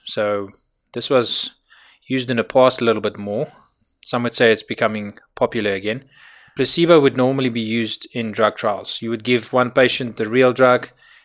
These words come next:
and the other patient you'll give the fake drug, and neither of them will know which one is getting which. For some reason, the person that's receiving the fake drug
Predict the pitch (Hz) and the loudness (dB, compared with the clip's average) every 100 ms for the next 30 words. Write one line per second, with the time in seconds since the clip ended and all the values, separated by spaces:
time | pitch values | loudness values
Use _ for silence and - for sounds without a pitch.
0 | _ 123 120 117 120 - 123 113 123 107 | _ -4 -2 0 -2 0 0 0 -6 -8
1 | 110 101 110 101 - - _ - 113 165 | -8 -6 -6 -6 -10 -14 _ -8 0 2
2 | 147 123 113 117 117 107 - _ _ 143 | 2 2 2 2 -8 -10 -14 _ _ -2
3 | 143 139 113 123 117 113 110 107 104 - | 2 2 0 -4 -2 -2 0 0 -2 -6
4 | 110 - 107 101 - 101 113 147 - - | -8 -6 -8 -6 -8 -4 -2 -2 -2 -12
5 | - - - _ - 117 131 127 131 123 | -20 -20 -20 _ -10 -2 0 0 -2 -2
6 | 120 110 - - - - - - 131 123 | -6 -8 -18 -20 -20 -20 -10 0 0 2
7 | 123 113 110 107 - - 113 107 117 107 | -2 -4 -2 -4 -4 -6 -4 -6 -6 -8
8 | 104 - 170 175 117 131 | -8 0 0 2 0 0